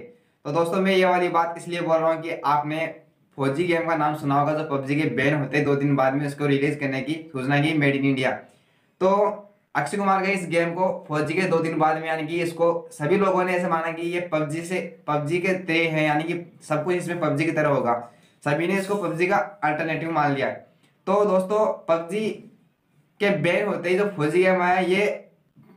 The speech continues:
रिलीज होने से पहले यानी कि काफ़ी पॉपुलर हो गया। यानी कि मेरा मानना ये है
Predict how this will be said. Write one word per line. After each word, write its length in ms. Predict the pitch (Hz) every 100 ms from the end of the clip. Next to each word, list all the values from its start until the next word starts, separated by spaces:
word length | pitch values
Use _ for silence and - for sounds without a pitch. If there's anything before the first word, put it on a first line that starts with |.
| - - _
रिलीज 280 | 143 180 220
होने 180 | 202 185
से 80 | 208
पहले 360 | 202 165 175 196
यानी 280 | 196 190
कि 60 | 202
काफ़ी 380 | - 180 185 208
पॉपुलर 380 | 185 165 156 165
हो 120 | 151
गया। 160 | 139 123
यानी 220 | 123 160
कि 60 | 196
मेरा 240 | 180 185
मानना 220 | 190 185 180
ये 120 | 185
है 140 | 190